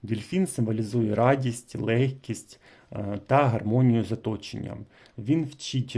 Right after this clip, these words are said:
дружелюбності, співпраці, е, та підтримки близьких у складних ситуаціях. Е, люди з таким тотемом зазвичай емпатичні, творчі та здатні надихати інших.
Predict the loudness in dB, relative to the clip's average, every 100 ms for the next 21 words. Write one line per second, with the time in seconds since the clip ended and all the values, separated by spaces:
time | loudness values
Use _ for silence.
0 | -2 -2 -2 0 0 0 -2 -4 -8 -8
1 | -10 -6 -2 0 0 -2 -2 -4 -4 -14
2 | _ -8 -6 -6 -8 -4 0 0 -2 -8
3 | -4 2 2 0 -4 -4 -4 -6 -6 -4
4 | -4 -6 -8 -4 -4 -6 -4 -2 -2 -6
5 | -12 -14 -14 -16 -20 -20 -20 -8 -6 -2
6 | 0 0 0 -2 -2 0 0 0 0 0
7 | 2 0 -2 -4 -6 0 0 0 0 -4
8 | -4 -4 -4 -4 -2 -2 -2 0 2 2
9 | -2 -8 -6 -6 2 2 4 0 -2 -6
10 | -4 -4 -6 -8 -8 -8 -10 -12